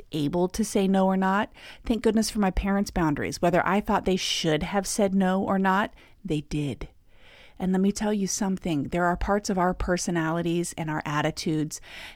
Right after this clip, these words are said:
and our reactions to the word no that are never going to be shifted or shaped in a healthier way until we run up against something hard.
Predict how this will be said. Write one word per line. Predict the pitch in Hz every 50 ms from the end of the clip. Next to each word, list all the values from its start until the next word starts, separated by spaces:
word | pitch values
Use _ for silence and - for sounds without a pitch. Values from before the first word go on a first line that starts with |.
| - -
and | - 175 165 160 160 156 143 -
our | - 160 156 151
reactions | 160 156 139 135 147 151 - - - - 175 165 175 - -
to | - 175
the | - 151
word | - 151 147 160 147 156
no | 156 151 147 147 156 180 208 - -
that | - 185 151
are | 147 151
never | 160 160 165 170 175 180 202 202 196
going | 175 190 190 190 190 190
to | 180 190
be | 170 170
shifted | 170 - - - - - 196 175 185 - - - 196 190 185 180
or | - 151 156
shaped | 151 - - - - 185 170 185 202 - - - - - - - - - - - -
in | 180 165
a | 151 135
healthier | 160 - - 143 156 - - - 196 185 180 165
way | 156 180 151 156 160 185 220 - - -
until | 170 170 - - 175 151
we | 160 151
run | 147 147 165 160
up | 160 160 - 165
against | 143 156 143 139 139 - - - - - -
something | - - - 160 160 - - 165 151 160 160 - - - - - - - -
hard. | - - - 220 233 285 277 196 170 -